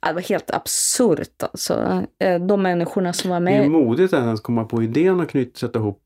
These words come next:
Speaker 2: det gänget.
Speaker 1: Ja, gud,
Speaker 2: Och
Speaker 1: ja.
Speaker 2: tänka sig att de ska kunna arbeta och göra dubbla föreställningar.
Speaker 1: Precis, exakt.
Speaker 2: Eh.
Speaker 1: Och sen bara det, för att då, eh, Freddy Wadling var med.
Speaker 2: Mm.
Speaker 1: Eh, och, eh,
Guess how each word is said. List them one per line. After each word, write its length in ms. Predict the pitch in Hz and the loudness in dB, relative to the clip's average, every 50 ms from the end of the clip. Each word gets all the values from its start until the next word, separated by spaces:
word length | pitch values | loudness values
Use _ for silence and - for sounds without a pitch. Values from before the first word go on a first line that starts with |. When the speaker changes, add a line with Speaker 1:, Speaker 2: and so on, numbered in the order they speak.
| _ - | _ -4
Speaker 2:
det 120 | - 104 104 | 0 0 2
gänget. 440 | 110 139 180 190 151 107 - - - | 2 2 0 0 0 0 -2 -2 0
Speaker 1:
Ja, 240 | - 180 156 131 131 _ _ - | 0 0 0 0 -2 _ _ -4
gud, 280 | - 208 226 196 151 | 0 0 2 2 2
Speaker 2:
Och 60 | - - | 0 0
Speaker 1:
ja. 80 | - | 2
Speaker 2:
tänka 320 | - 127 117 113 160 117 110 | 0 0 0 0 -2 -2 -2
sig 140 | - 120 | -2 -2
att 60 | 107 - | -2 0
de 80 | 107 101 | -2 -2
ska 120 | - 113 | -2 -2
kunna 280 | 101 - 107 107 104 - | -2 0 0 0 0 0
arbeta 760 | - 104 107 104 101 101 127 147 156 156 - - 117 107 - | 0 0 0 0 0 0 0 0 0 -4 -4 -2 -2 -2 0
och 140 | - 107 107 | 0 0 0
göra 200 | 104 101 101 98 | 0 0 0 -2
dubbla 300 | 104 107 98 98 101 95 | -2 -2 -2 -2 -2 -2
föreställningar. 760 | - 101 92 92 92 - 127 143 160 131 - - - 107 - | -2 -2 -2 -2 -2 -2 -2 0 0 0 -2 -2 -4 -4 0
Speaker 1:
Precis, 540 | - 185 175 - - 220 233 233 233 - - | -2 -2 -2 0 0 0 0 0 0 -4 -8
exakt. 520 | - - - 214 226 220 - _ _ - _ _ - - - | -6 -4 -2 -2 -2 -2 -4 _ _ -20 _ _ -12 -8 -6
Speaker 2:
Eh. 220 | 117 107 196 190 | -4 -2 -2 0
Speaker 1:
Och 100 | 185 214 | 0 2
sen 140 | 196 240 240 | 2 4 4
bara 160 | 233 226 214 | 4 2 2
det, 200 | 202 214 214 208 208 | 2 2 2 0 2
för 100 | - 226 | 0 0
att 120 | 214 208 | 0 0
då, 280 | - 233 240 240 226 - - _ - | 2 2 4 4 2 2 -2 _ 0
eh, 220 | - 208 202 196 | 2 2 2 2
Freddy 380 | 185 - - 247 233 208 214 214 | 0 0 0 0 2 2 2 2
Wadling 640 | 208 240 226 208 170 165 170 196 220 247 262 254 240 | 2 2 2 2 0 0 2 2 4 4 4 4 4
var 100 | 247 233 | 4 4
med. 340 | 226 202 196 226 262 269 240 - - | 4 2 4 4 4 2 2 0 -2
Speaker 2:
Mm. 300 | 110 104 98 87 85 107 - _ _ _ _ _ _ _ _ _ _ _ - - - - | -2 0 0 -2 -4 -8 -12 _ _ _ _ _ _ _ _ _ _ _ -14 -14 -12 -8
Speaker 1:
Eh, 440 | 185 175 165 160 160 160 160 156 151 160 _ - - - - _ _ _ _ _ | -8 -6 -4 -4 -4 -4 -4 -4 -6 -8 _ -18 -20 -20 -20 _ _ _ _ _
och, 460 | - - - 208 - _ _ - - | -6 -4 -2 -2 -4 _ _ -2 0
eh, 640 | 233 208 190 185 180 180 170 170 - - - - - | 2 2 4 4 2 2 2 2 0 0 -2 -2 -4